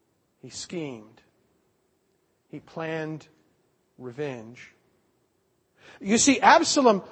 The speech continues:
was a spiritual accountant of his own, and he was quite sure his father was guilty. He was quite clear that his father had sinned,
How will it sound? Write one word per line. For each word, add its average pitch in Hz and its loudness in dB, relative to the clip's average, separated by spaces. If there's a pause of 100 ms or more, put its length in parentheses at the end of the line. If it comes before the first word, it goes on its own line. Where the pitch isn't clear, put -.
(1120)
was 208 4 (120)
a 190 4
spiritual 254 2
accountant 196 -2
of 160 -8
his 151 -10
own, 175 4 (440)
and 190 -4
he 277 4
was 262 0
quite 277 6
sure 233 4
his 170 -2
father 185 4
was 131 -8
guilty. 165 -6 (1080)
He 277 2
was 285 0 (120)
quite 254 6
clear 311 4
that 190 2
his 208 -4
father 233 4
had 165 -8
sinned, 170 -2